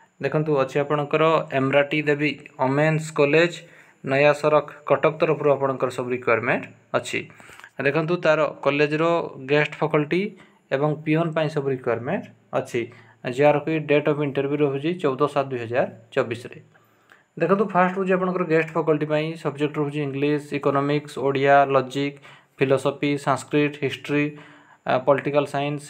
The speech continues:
ହିନ୍ଦୀ ଏବଂ ସୋସିଓଲୋଜି ପାଇଁ। ତ ଗେଷ୍ଟ ଫାକଲ୍ଟି ପାଇଁ ଯେଉଁମାନେ ଆବେଦନ କରିବାକୁ ଚାହୁଁଛନ୍ତି, ଏହିସବୁ ସବଜେକ୍ଟରେ ଆପଣ ପିଜି କରିଥିବା ଦରକାର,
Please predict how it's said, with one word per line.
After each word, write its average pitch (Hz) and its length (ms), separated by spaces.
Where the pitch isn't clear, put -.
ହିନ୍ଦୀ 135 320
ଏବଂ 143 160
ସୋସିଓଲୋଜି 139 520
ପାଇଁ। 147 220
ତ - 100
ଗେଷ୍ଟ 165 260
ଫାକଲ୍ଟି 170 320
ପାଇଁ 165 140
ଯେଉଁମାନେ 156 320
ଆବେଦନ 139 320
କରିବାକୁ 147 380
ଚାହୁଁଛନ୍ତି, 139 520
ଏହିସବୁ 160 320
ସବଜେକ୍ଟରେ 151 500
ଆପଣ 147 200
ପିଜି 143 260
କରିଥିବା 151 340
ଦରକାର, 156 400